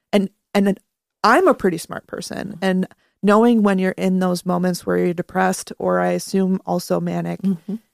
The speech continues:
Speaker 1: you can kind of see yourself acting in a way that doesn't make sense.
Speaker 2: Mm-hmm.
Speaker 1: But it feels right still.
Speaker 2: Mm-hmm.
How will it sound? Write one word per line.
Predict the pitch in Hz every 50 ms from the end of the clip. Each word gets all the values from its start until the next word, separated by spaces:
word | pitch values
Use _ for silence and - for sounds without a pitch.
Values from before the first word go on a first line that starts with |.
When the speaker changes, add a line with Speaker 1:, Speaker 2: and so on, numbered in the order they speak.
| _ _ _ -
Speaker 1:
you | 214 208
can | - - - 247 262 262 254
kind | - 226 220 208 185
of | 185 170
see | - - - - 202 196
yourself | 180 180 175 175 - - - 185 - 185 180 185 - - - _ _ _ _ _ _ _ _ _ _ _ _ _ _ _ _ _ - -
acting | 202 98 101 _ - - 185 185 185
in | - - 175
a | 180 175
way | 180 - - 202
that | - - - _ _ -
doesn't | - 185 180 180 180 - - -
make | 180 175 - -
sense. | - - - - - _ - 185 190 190 - 254
Speaker 2:
Mm-hmm. | 262 269 254 _ _ _ _ _ _ _ _ _ _ _ _ _ _ _ _ _ _ _ _ _ _ _ -
Speaker 1:
But | 233 220 220
it | - -
feels | - 269 294 294 - - -
right | 170 - - - -
still. | - - 196 185 - - -
Speaker 2:
Mm-hmm. | 214